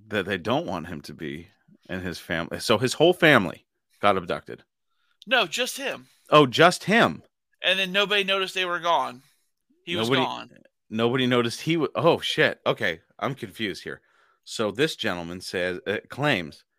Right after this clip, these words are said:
Speaker 2: As a
Speaker 1: that he was,
Speaker 2: child.
Speaker 1: as a child, he was taken by the B T K killer.
Speaker 2: Yes.
Speaker 1: And he was held hostage in a basement.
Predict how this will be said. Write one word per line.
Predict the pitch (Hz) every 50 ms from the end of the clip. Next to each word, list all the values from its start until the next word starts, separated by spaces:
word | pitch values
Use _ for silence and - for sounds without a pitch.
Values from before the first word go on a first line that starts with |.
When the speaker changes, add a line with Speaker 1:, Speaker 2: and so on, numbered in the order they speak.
| _ _ _ _
Speaker 2:
As | - 139 147 -
a |
Speaker 1:
that | 98 104
he | 123
was, | -
Speaker 2:
child. | 135 127 123 123 - - - _ _ _ -
Speaker 1:
as | 95 101 104
a | 127 127
child, | - - 135 117 113 107 107
he | 110
was | 95 90
taken | - - 107 98 110 104
by | 95 101
the | 95 95
B | 87 90 92 92
T | - 104 90
K | - 95 85
killer. | 80 - - 53 53 - _ _ _ _ _ _ -
Speaker 2:
Yes. | 160 151 - - - - - - _ _ _ _ _ -
Speaker 1:
And | 76 92
he | 101 98
was | 98 95 - - - _ -
held | - 104 101 92
hostage | 104 95 98 - - 101 85 90
in | 98
a | 92
basement. | 80 80 69 64 - - 69 67